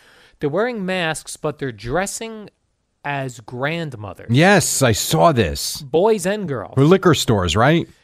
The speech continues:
Speaker 1: And going to liquor stores. They're wearing grandma glasses. They're doing their hair and spraying it so it looks gray.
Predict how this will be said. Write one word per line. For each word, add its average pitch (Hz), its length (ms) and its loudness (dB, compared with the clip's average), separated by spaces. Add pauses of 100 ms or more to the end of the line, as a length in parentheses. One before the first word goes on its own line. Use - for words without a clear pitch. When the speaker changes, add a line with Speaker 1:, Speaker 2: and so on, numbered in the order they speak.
(160)
Speaker 1:
And 131 140 -8
going 151 260 0
to 185 80 -2
liquor 208 340 -4
stores. 143 580 -6
They're 143 100 -4
wearing 131 500 -4
grandma 156 440 -2
glasses. 147 720 -6 (560)
They're 131 120 -6
doing 156 360 -4
their 143 160 -2
hair 139 600 -4
and 123 240 -12
spraying 147 520 -6
it 135 100 -6
so 139 200 -10
it 135 40 -12
looks 135 260 -12
gray. 131 600 -6